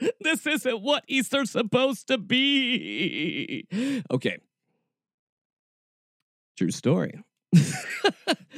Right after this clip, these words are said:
So, yes, w-, we're gonna be talking a lot about today <laughs> about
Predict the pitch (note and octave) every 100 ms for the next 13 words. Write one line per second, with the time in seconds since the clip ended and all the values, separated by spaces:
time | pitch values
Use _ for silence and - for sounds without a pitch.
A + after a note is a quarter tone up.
0 | E4+ D#4+ F#4 G4+ E4 D#4 F4 F#4 A#3+ A3+
1 | A3+ - C4+ D4 - - D#4 D#4+ D#4 A#3
2 | B3+ A#3 A#3 A3 A#3+ B3 A#3 G#3 G3 F#3+
3 | F3 F#3 - - A#3 D3 E3 - A3+ -
4 | -